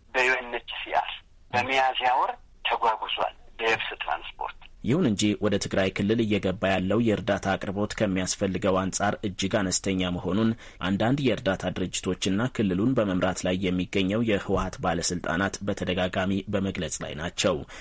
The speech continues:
Speaker 2: በዚህ ጉዳይ ላይ ባለፈው ሳምንት ለአሜሪካ ድምፅ ማብራሪያ የሰጡት የትግራይ ክልል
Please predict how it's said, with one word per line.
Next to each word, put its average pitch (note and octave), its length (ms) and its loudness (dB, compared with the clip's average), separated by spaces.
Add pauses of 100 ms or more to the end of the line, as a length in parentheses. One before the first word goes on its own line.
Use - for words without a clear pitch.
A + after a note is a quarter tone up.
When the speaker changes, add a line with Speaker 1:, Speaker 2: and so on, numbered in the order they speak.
(140)
Speaker 2:
በዚህ D2 280 -6
ጉዳይ F#2 320 0
ላይ A#2 160 4
ባለፈው F#2+ 480 0
ሳምንት G2 440 0
ለአሜሪካ F#2+ 720 0
ድምፅ G2 280 0
ማብራሪያ G2 420 0
የሰጡት - 500 -2 (340)
የትግራይ F2 460 -2
ክልል G#2 300 0